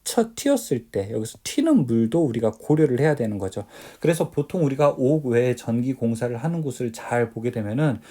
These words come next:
꼭 위에서부터만 물을 막는 경우가 있어요. 그런데 물은 꼭 위에서만 떨어지는 것은 아닙니다. 우리가 튀는 물, 혹시 자동차 같은 것이 고인물 위를 지나갈 때는 옆에서부터, 측면에서부터 이렇게 튀는 물도 있기 때문에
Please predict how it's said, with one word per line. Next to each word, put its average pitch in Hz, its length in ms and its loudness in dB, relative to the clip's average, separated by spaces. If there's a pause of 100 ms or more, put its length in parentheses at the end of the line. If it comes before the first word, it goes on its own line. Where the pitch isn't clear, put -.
(180)
꼭 202 220 2
위에서부터만 139 1200 0
물을 127 200 -2
막는 123 380 4
경우가 110 360 -2
있어요. 95 320 -8
그런데 123 580 0 (240)
물은 156 440 2
꼭 185 220 -2
위에서만 139 600 0
떨어지는 143 460 -2
것은 104 280 -6
아닙니다. 101 560 -4
우리가 113 480 -6
튀는 233 320 2
물, 110 300 -2 (180)
혹시 151 440 -4 (260)
자동차 135 400 -2
같은 123 320 -4
것이 110 320 -4
고인물 151 580 0
위를 110 240 -2
지나갈 117 460 -6
때는 117 340 -2 (260)
옆에서부터, 113 680 -2
측면에서부터 180 920 0
이렇게 110 240 -10
튀는 247 320 2
물도 160 240 2
있기 107 260 -8
때문에 127 420 -2